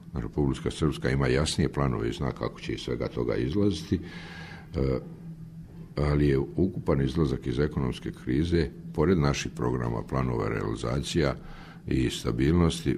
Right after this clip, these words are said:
vezan i za ukupnu krizu u svijetu. E, ona je,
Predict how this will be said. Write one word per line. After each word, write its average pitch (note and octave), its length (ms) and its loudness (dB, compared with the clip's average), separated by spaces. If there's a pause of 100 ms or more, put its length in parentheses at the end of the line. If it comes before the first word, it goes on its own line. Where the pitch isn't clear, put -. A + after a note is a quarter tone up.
vezan C#2 460 2
i D2 120 0
za D2 200 2 (160)
ukupnu C2 460 -2
krizu C2 460 0 (100)
u C2 100 2
svijetu. - 480 -4
E, - 760 -12 (180)
ona D2 260 2
je, B1+ 260 0